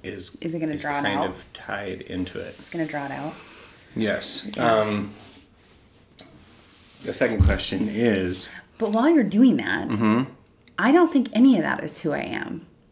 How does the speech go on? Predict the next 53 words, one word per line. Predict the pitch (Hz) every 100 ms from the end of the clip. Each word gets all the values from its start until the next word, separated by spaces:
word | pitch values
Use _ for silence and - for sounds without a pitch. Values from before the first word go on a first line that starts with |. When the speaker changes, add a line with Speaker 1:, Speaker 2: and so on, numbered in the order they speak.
| -
Speaker 1:
Really? | 170 294 403 320 -
Speaker 2:
No, | 214 339 523 - 240
it's | 185 -
just | 392 -
what | 359 339
I've | 381 392 294 175
done | - 240 381 233 143
and | 143 156 165 180
how | 269 269
I've | 254 202 -
experienced | 233 226 - - 294 349 320 160 - - -
it. | 123 - - - - _ - - _ -
Speaker 1:
But | 135 139
don't | 139
you | 147
think | 147 135
that | 95
all | 104 113
of | 127
that | 123
has | 123 117
to | 117
do | 113
with | 113 117
who | 117
you | 113 110 107
are? | - 104 107 165 - _ _ _ _ - - -
Speaker 2:
I | 403
mean, | 285
this, | 170 160 - -
like, | 147 139 - _
skin | - - 214
and | 170 143
bones | 135 139 202 208
bag, | 151 139
yeah, | 147 143 175 147
but | 143
I | 147
guess | 175 175
I | 165
just | 165 -
don't, | 160 151 -
I | 208
only | 233 262
relate | 247 190 170 160 160
so | -
much | 160 143 -
to | 147
that | 143
as | 139 135
who | -
I | 131
am. | 131 135 156 -